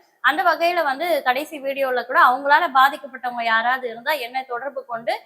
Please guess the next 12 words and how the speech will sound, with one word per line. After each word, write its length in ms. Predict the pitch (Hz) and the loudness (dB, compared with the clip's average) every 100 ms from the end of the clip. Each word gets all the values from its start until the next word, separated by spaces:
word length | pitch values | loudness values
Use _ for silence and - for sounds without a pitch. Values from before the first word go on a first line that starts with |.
| _ _ | _ _
என்னிடம் 420 | 262 277 285 339 | -4 -2 0 -2
சொன்னீங்கன்னா 400 | 330 269 254 294 349 | -4 -6 -6 -2 -2
என்னால 260 | 269 285 | 0 0
முடிஞ்ச 260 | 277 277 277 262 | -2 -6 -6 -4
வ-, 220 | 247 214 240 | -2 -2 -4
முடிஞ்ச 240 | 285 294 | -10 -4
அளவுக்கு 380 | 262 269 294 302 | -4 -4 -4 0
அவங்களுக்கு 540 | 269 240 233 226 220 | 0 -2 -12 -8 -6
உதவுறேன் 320 | 226 254 240 | -4 -2 0
அப்படின்னு 240 | 220 214 220 | -2 -6 -12
நீங்க 120 | 208 202 | -14 -12
சொல்லியிருந்தீங்க. 500 | 202 214 185 180 | -12 -12 -12 -14